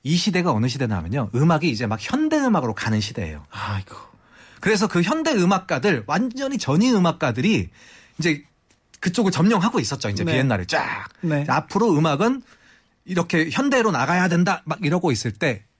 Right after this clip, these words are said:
Speaker 1: 이분이 "나는 싫은데?" 이런 거예요.
Speaker 2: 예.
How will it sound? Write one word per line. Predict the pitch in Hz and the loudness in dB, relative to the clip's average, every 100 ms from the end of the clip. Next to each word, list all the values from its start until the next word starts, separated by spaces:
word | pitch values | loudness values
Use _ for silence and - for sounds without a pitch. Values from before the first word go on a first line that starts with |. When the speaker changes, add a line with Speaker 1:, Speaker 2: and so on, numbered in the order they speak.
| _ - | _ -2
Speaker 1:
이분이 | 180 175 104 87 - _ _ _ _ _ _ _ - _ _ _ _ _ - | -2 0 -4 -6 -10 _ _ _ _ _ _ _ -20 _ _ _ _ _ -4
"나는 | 147 226 | 0 0
싫은데?" | - 285 214 233 | 0 -4 -2 -4
이런 | 113 113 | -6 -8
거예요. | 80 76 _ - | -10 -16 _ -4
Speaker 2:
예. | 170 135 147 | 0 2 0